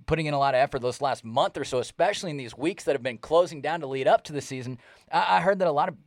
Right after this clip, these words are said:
you know, I heard from people who were working at the stadium that,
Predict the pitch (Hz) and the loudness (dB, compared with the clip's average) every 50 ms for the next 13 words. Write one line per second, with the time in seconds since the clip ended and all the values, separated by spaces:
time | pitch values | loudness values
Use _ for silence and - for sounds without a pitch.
0 | _ _ 165 143 120 110 104 - 123 131 151 170 165 - 135 117 131 139 135 139 | _ _ -4 -2 -2 -2 -4 -6 -6 -6 -6 -6 -6 -8 -8 -6 -6 -4 -4 -4
1 | 120 123 120 120 107 110 120 127 - 127 113 107 - 117 120 - 120 110 - - | -4 -2 -2 -2 0 0 -2 -2 -2 -6 -10 -8 -6 -8 -8 -8 -10 -14 -10 -8
2 | 117 117 117 117 113 107 101 92 - | -8 -6 -4 -4 -4 -4 -4 -6 -8